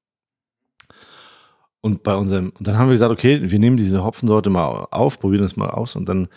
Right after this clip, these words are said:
haben wir gesagt, naja, das gibt's ja nichts Passendes, als ein Unique herzustellen mit eintausendachthundertsechsundsiebzig Hopfensorten.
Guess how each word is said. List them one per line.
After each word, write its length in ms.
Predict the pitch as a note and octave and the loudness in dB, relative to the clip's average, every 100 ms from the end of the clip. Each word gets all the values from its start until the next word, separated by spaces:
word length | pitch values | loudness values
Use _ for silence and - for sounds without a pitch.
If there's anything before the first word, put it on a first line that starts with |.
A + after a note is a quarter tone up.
| _ | _
haben 160 | - G2+ | -4 0
wir 60 | |
gesagt, 260 | G2+ G#2 - | 2 2 0
naja, 160 | F#2+ G#2 | 0 -2
das 280 | - E2 | -4 -10
gibt's 200 | - A#2 | -6 -4
ja 60 | F#2 | -2
nichts 200 | G#2 - | -2 -4
Passendes, 540 | - G2+ G#2 B2 A#2 | -6 -4 -2 0 0
als 200 | - G2 | -2 -6
ein 220 | - F#2 F#2 - | -6 -10 -10 -6
Unique 640 | G2+ A#2+ C3 G#2+ G#2 - _ | 0 2 4 2 0 -4 _
herzustellen 880 | F2 F2 - G2+ - F2 F2+ A2+ C#3 _ _ _ | -8 -8 -8 -10 -6 -4 -4 -4 -8 _ _ _
mit 260 | F#2+ - - | -12 -10 -4
eintausendachthundertsechsundsiebzig 2000 | G#2+ B2+ - G#2 G2+ G2 - G2 - - E2 - - - G2 E2 F#2 - F#2 - | -2 -2 -2 0 0 -2 -4 -6 -6 -8 -6 -8 -10 -10 -10 -8 -12 -10 -10 -6
Hopfensorten. 680 | - - - D2+ - - | -8 -10 -14 -10 -10 -14